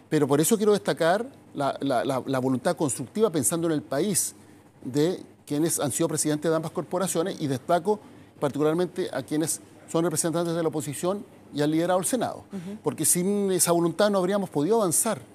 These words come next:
Speaker 1: en esta agenda. Y por cierto, el trabajo que ha hecho la ministra Toa, que ha estado insistentemente, eh, impulsando esta agenda. Bueno,
Speaker 2: ¿En qué
Speaker 1: tenemos,
Speaker 2: estamos
Speaker 1: tenemos
Speaker 2: ahora?
Speaker 1: treinta y un proyectos que están, eh, treinta y dos proyectos, perdón, que están en la, en la, en la agenda,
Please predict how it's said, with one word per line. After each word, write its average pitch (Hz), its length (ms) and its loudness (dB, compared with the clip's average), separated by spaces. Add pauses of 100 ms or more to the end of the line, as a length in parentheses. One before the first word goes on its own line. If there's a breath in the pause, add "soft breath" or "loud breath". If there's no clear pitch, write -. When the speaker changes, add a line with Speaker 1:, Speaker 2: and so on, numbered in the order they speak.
(420)
Speaker 1:
en 139 100 -2
esta 127 160 -4
agenda. 113 460 -4 (500 loud breath)
Y 160 80 0
por 143 100 4
cierto, 160 220 4
el 175 60 0
trabajo 175 260 2
que 156 60 4
ha - 20 2
hecho 151 140 -2
la 123 80 0
ministra 147 280 -2
Toa, 143 320 4 (640)
que 147 320 2 (200)
ha 135 80 -4
estado 143 260 0
insistentemente, 175 840 0 (360 loud breath)
eh, 131 380 -2
impulsando 160 580 2
esta 160 160 -4
agenda. 95 340 -10 (560 loud breath)
Bueno, 202 160 4
Speaker 2:
¿En 180 40 0
qué 247 60 2
Speaker 1:
tenemos, 196 180 2
Speaker 2:
estamos 175 260 2
Speaker 1:
tenemos 175 220 4
Speaker 2:
ahora? 147 60 -2
Speaker 1:
treinta 196 280 2
y 214 60 2
un 226 60 2
proyectos 226 640 0
que 151 60 -6
están, 175 380 0
eh, 151 640 0 (180)
treinta 160 220 -2
y 180 40 2
dos 202 80 2
proyectos, 202 380 -2
perdón, 175 200 -6
que 180 80 -8
están 185 220 -2
en 175 160 0
la, 156 260 0
en 143 140 -2
la, 139 220 -2
en 143 200 -4
la 131 280 0
agenda, 175 600 0